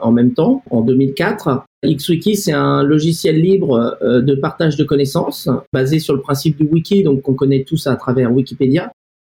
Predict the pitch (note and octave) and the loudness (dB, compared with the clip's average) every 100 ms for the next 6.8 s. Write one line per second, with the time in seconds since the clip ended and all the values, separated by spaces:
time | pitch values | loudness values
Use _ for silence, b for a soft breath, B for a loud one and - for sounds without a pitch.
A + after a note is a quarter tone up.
0 | _ - A#2+ A#2+ C3 C#3 C#3 D#3 D3+ D#3 | _ -2 2 4 4 2 0 0 2 4
1 | C#3+ B2 A#2+ A#2+ A#2 - C3 C3 - D3+ | 2 2 2 0 0 0 0 -2 0 2
2 | C3+ - F3+ G#3 E3 - C#3 C3+ C3 C3 | 2 0 0 2 0 0 2 2 2 2
3 | C3 D3+ C#3 C3+ B2+ C#3 C3 D#3 F#3 A3 | 0 2 0 2 0 -2 -2 0 2 2
4 | G3 C#3 B2+ B2+ B2+ B2+ C3 C3 C3 B2+ | 0 0 2 2 2 2 2 0 -2 0
5 | A#2+ A#2+ B2 F3 G3 G3 C3+ C3+ C3+ - | 0 0 -2 0 0 2 0 0 -2 -4
6 | C3+ E3 D3 C3+ C#3 C3+ C3 | -4 -2 -2 -2 0 0 0